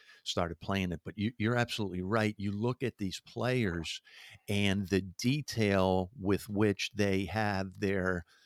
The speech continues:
you know, facial features. And like you said, the eye black and the arm sleeve, the amount of time,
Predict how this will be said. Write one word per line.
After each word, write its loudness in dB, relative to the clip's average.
you 0
know, 0
facial 2
features. -4
And -2
like 0
you -4
said, 0
the -2
eye 2
black 0
and -4
the -6
arm -2
sleeve, -2
the 0
amount 0
of -8
time, -2